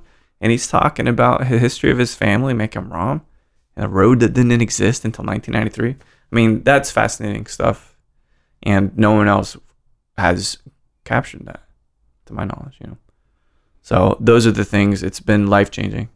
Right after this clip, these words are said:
the relationships and the friendships that I've built. I think yourself included, to be honest. I mean, I know we hung out the first time you were in Aus-, Austin and whatnot, but I think had we not done the interview, had we not been at Las Almas Rotas in Dallas for the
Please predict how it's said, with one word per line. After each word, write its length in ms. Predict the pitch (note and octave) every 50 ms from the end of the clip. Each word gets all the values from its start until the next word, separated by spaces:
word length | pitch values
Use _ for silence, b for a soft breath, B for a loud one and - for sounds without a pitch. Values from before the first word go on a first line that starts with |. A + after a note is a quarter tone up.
| _ _ -
the 100 | A2 G#2
relationships 560 | G2 G2 G#2 G2 - - G2+ - A2 - -
and 100 | - -
the 60 | -
friendships 380 | - G#2+ G#2 - - A2+ A2+ -
that 100 | A#2 A#2
I've 160 | - - G#2+
built. 260 | A2 A2+ A#2 - - -
I 160 | A2 A2+ A2+
think 240 | - - D#3+ A2 -
yourself 380 | G2+ A2 - - G#2+ G#2+ -
included, 400 | - F#2+ - C#3 D3 D#3 - - - _ _
to 80 | _
be 80 | - -
honest. 320 | - B2 B2 A2+ - - _ _ _ _ _ _ _ _ _ _ _ _ _ -
I 80 | G#2+ G2+
mean, 180 | F#2 F#2+ F#2+ -
I 100 | - G#2+
know 120 | A2 A2
we 140 | G#2+ A2 G#2+
hung 180 | G#2 G#2+ G2+ G2
out 340 | G#2 A#2 A#2+ - - - _
the 60 | _
first 220 | - - G#2+ - -
time 160 | G#2 G2 G2+
you 100 | G2 G2
were 80 | G2
in 60 | F#2+ G2
Aus-, 320 | G2+ G#2+ A2+ - - - _ -
Austin 280 | A2 A2 - - -
and 60 | G2+ G2+
whatnot, 380 | G2+ - - A2+ A2 - -
but 280 | - G#2+ G#2 G2+ - - _ _ _ _ _ _ _ _ _ _ _ _ _ _ _ _ _ _ _ -
I 100 | - B2
think 260 | - C3+ C3 B2 A2+
had 200 | - C#3+ B2+ A#2+
we 100 | A#2+ A#2+
not 340 | A#2 A#2+ A#2 G#2+ F#2 - - - _ _ _ _ _ _ _ _ _ _ _ _ _ _ - C3
done 220 | B2 C3 B2 A#2
the 100 | G#2+ G#2+
interview, 640 | B2+ C#3+ D3 B2+ C3+ C#3+ C#3 C#3 C3+ B2+ B2 - - - _ -
had 140 | A#2 G#2+ A2+
we 100 | A2+ G#2+
not 300 | G#2+ G#2 G#2 G2 - -
been 180 | G#2 G#2+ G#2+
at 80 | G2 F#2+
Las 160 | G2 G#2 -
Almas 220 | A#2 A2+ G#2 -
Rotas 480 | - A#2+ A#2+ A#2 - A#2 A#2 A#2 A2 -
in 80 | G#2+ F#2
Dallas 300 | G2 G2+ G2+ G2+ G2+ -
for 140 | - G2+
the 160 | G2 F#2+ -